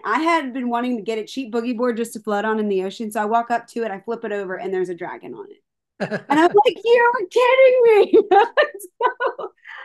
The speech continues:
Speaker 1: I was just dying. I'm like, "Lord, you are so good." Like, I know it could have been anything else. Like, there could have been a starfish on that boogie board, but, like, I know that was you. Like, you've been
Speaker 2: Yeah.
Speaker 1: using this,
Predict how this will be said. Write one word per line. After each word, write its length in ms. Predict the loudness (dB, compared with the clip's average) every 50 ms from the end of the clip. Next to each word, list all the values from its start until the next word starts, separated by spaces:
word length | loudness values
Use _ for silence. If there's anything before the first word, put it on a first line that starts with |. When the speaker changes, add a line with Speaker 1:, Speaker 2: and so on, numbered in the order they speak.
| -10 -8 -4
Speaker 1:
I 160 | -4 -2 -2
was 180 | -2 -4 -4 -6 _ -4 -2
just 540 | 0 0 -2 -2 -6 -12 -14 -14 -10 -4 -2
dying. 380 | 2 2 4 4 4 2 2 2
I'm 180 | 2 2 2 0
like, 160 | -2 -4 -6
"Lord, 560 | -8 -8 -6 -4 -2 -2 -2 -2 -2 -4 -8 _ _ _ _
you 320 | -18 -10 -4 0 0 0 2
are 160 | 2 0 0
so 320 | 0 -2 -2 0 0 0 0
good." 580 | -2 -2 -2 -2 -2 -4 -4 -6 -6 -8 -12 -16 _ _ _ _ _ _ -8
Like, 160 | -6 -6 -4 -2
I 140 | -2 -2 -2
know 280 | -2 -2 -2 -2 -2 -4 -4
it 140 | -6 -8 -8
could 140 | -8 -8 -8 -8 -8
have 80 | -8
been 200 | -10 -10 -8 -6
anything 340 | -4 -2 -2 -2 -2 -2 -2
else. 340 | -2 -2 -4 -6 -8 -10 -10 -8
Like, 160 | -8 -8 -8
there 120 | -8 -8 -4
could 100 | -4 -4
have 80 | -2
been 120 | -2 -2 -2
a 60 | -2
starfish 580 | -4 -6 -10 -8 -8 -8 -8 -8 -10 -10 -10 _ _ _ _ _ _ -14 -8
on 120 | -6 -4 -4
that 140 | -4 -4 -4
boogie 280 | -6 -8 -6 -8 -10
board, 320 | -8 -8 -10 -8 -8 -8 -6
but, 120 | -6 -4
like, 200 | -4 -6 -8 _ _ _ _ _ _ -6
I 120 | -2 0
know 360 | 2 2 2 2 2 0 0 0
that 200 | 0 -2 0 0
was 220 | -2 -2 -2 -4
you. 460 | -6 -4 -2 -2 -2 -2 -4 -8 -10 -10
Like, 220 | -10 -10 -8 -8
you've 140 | -8 -8 -4 -2
been 180 | 0 0 0 0
Speaker 2:
Yeah. 140 | 0 -2 -2
Speaker 1:
using 220 | -2 -2 -4 -4
this, 240 | -4 -4 -6 -6 -10